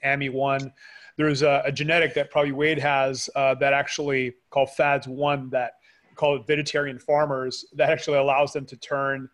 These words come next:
uh, plant-based, uh, fatty acids, the polyunsaturated chains, into omega-threes and sixes. Uh,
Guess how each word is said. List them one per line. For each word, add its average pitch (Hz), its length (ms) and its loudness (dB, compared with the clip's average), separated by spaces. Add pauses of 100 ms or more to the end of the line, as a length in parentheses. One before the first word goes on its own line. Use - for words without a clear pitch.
(640)
uh, 135 120 2
plant-based, 151 1000 -2 (120)
uh, 131 300 0 (100)
fatty 156 420 2
acids, 143 680 -2
the 139 80 -12
polyunsaturated 143 1040 -4
chains, 139 380 -4
into 139 260 -12
omega-threes 131 600 -8
and 123 100 -16
sixes. 131 560 -10 (680)
Uh, 135 240 2